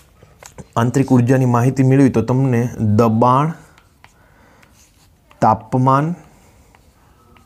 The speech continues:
અને કદ હોય, કદની તમને ખબર હોય તો તમે આંતરિક ઉર્જાની ગણતરી કરી શકો.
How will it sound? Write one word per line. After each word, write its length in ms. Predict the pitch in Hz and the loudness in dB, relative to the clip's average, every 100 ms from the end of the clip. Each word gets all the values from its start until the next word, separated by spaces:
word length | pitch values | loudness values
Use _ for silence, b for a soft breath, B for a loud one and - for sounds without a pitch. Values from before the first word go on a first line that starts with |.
| _ _ b b b b b - | _ _ b b b b b -2
અને 340 | 143 143 123 131 b b b b _ _ _ | 2 4 2 -2 b b b b _ _ _
કદ 300 | 143 165 180 | 0 2 2
હોય, 380 | 135 127 160 117 - | 2 2 0 -2 -4
કદની 340 | 147 170 180 170 | 0 0 0 -2
તમને 260 | 151 151 | -2 -2
ખબર 280 | 147 175 156 | -2 0 2
હોય 140 | 113 | 2
તો 140 | 208 160 | 0 -2
તમે 200 | 156 151 | -2 -2
આંતરિક 300 | 135 - - | -2 -4 -2
ઉર્જાની 340 | 123 120 120 | 0 0 0
ગણતરી 360 | 117 120 110 110 | 0 -2 -2 -2
કરી 160 | 107 | -2
શકો. 300 | 107 104 104 | 0 -4 -6